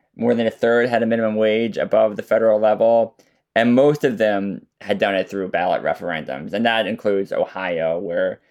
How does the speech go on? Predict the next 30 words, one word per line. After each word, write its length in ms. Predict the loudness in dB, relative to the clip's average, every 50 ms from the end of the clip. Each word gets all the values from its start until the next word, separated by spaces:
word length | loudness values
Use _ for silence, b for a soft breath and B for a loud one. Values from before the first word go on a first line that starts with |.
| _ _ _ _ _ _
they 400 | -2 -2 0 0 0 -2 -4 -6 _ _ _
passed 220 | -2 -2 -2 -2
the 80 | -2 -4
minimum 260 | -2 -2 -2 -2 -2
wage 220 | 0 -2 -2 -2
increase 480 | -6 -8 -6 -6 -6 -6 -6 -8 -12 -18
in 180 | -12 -12 -12
two 160 | -12 -8 -8 -8
thousand 240 | -8 -8 -10 -14
six, 500 | -16 -4 0 0 0 0 -2 -10 -20 -20 -20 _ -4
and 200 | -2 -2 0 0
then 220 | 0 0 0 0
they 220 | 0 -2 -2 -2 -6 -8 -10
tied 300 | -8 -6 -2 -2 0 0
it 140 | -2 -4 -4
to 240 | -6 -4 -2 -2 -4
inflation, 600 | -4 -6 -2 0 0 0 0 -2 -6 -10 -10 -4
so 120 | -4 -4
it 100 | -4 -2
automatically 560 | -2 -2 -2 -2 -2 -4 -6 -6 -8 -10 -10
goes 300 | -6 -4 -4 -4 -2 -2
up. 260 | -4 -4 -4 -8 -10
And 160 | -10 -10 -8 -4
so 120 | -4 -4
now 560 | -2 -2 -2 -2 -2 -2 -2 -2 -2 -2 b b b b b b b b b b _ _
in 140 | -4 -4 -2
January, 720 | -2 -2 -2 -2 -2 -2 -2 0 0 0 -2 -2 -4 -6
it's 220 | -8 -8 -8 -6 -6
gonna 180 | -6 -6 -6
be 560 | -6 -6 -4 -4 -4 -4 -6 -8 -8 -10 -12